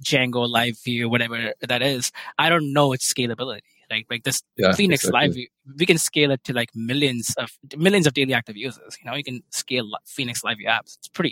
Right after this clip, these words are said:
Speaker 1: easy.
Speaker 2: Yeah, exactly. Yeah, you're completely right. Like, if,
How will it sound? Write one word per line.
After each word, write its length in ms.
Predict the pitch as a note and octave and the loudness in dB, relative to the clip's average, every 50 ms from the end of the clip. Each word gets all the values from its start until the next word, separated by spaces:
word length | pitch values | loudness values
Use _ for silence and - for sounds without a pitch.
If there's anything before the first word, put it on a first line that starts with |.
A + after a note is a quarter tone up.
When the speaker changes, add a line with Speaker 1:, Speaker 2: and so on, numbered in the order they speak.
| A2+ B2+ | -2 -4
Speaker 1:
easy. 260 | C3 - - _ _ _ - | -6 -6 -8 _ _ _ 4
Speaker 2:
Yeah, 300 | A2 G#2+ G2+ G2 F#2+ F#2+ - | 6 6 6 6 4 2 2
exactly. 400 | G#2+ G#2 - G2 G#2 G2 G2+ G#2 | 0 0 4 4 4 6 6 6
Yeah, 140 | G2+ G2+ F#2+ F#2 - - | 6 4 2 0 -2 -2
you're 160 | - A2+ G#2+ | 0 0 2
completely 400 | A2 - G#2+ G2+ A2 A2+ A2+ G#2+ | 4 4 4 6 8 6 8 6
right. 180 | G2 G2 G#2 F#2+ - - - _ _ - | 6 4 4 2 0 -8 -16 _ _ -2
Like, 160 | - G2+ F#2+ G2+ - _ - | 0 0 0 0 -4 _ 0
if, 220 | A#2+ A2+ - - | 0 0 0 0